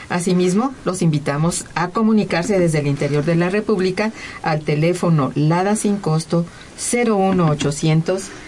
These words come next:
quinientos cinco, veintiséis ochenta y ocho. La dirección de correo electrónico para que nos manden sus mensajes es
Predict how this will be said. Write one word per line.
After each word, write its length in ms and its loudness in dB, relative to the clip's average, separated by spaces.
quinientos 540 2
cinco, 440 2
veintiséis 760 0
ochenta 460 0
y 140 0
ocho. 240 -6
La 120 0
dirección 460 2
de 100 2
correo 220 2
electrónico 640 0
para 200 0
que 140 -2
nos 180 2
manden 300 2
sus 200 -2
mensajes 580 0
es 260 0